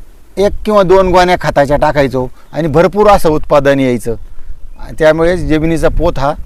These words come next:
चांगला होता. ऑर्गॅनिक कार्बन हे एकच्या वर होतं आणि ह्या, या सर्व गोष्टीवर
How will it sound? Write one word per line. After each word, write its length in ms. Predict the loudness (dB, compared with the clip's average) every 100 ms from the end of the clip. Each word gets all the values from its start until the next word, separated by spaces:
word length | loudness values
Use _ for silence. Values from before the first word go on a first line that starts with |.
| -4
चांगला 280 | -2 2 2
होता. 280 | 2 0 -8 -12 -20 -20 -20 -20 -10
ऑर्गॅनिक 500 | -2 0 0 0 -2 0
कार्बन 420 | 2 2 2 0 -6 -10 0
हे 120 | 2 2
एकच्या 260 | 2 0
वर 200 | 4 4
होतं 320 | 2 0 -2 -8 -14 -20 -20 -20 -20 -20 -20 -10
आणि 220 | -4 0
ह्या, 140 | 0 0 0
या 140 | 0
सर्व 280 | 2 2 2
गोष्टीवर 540 | 2 0 0 2 2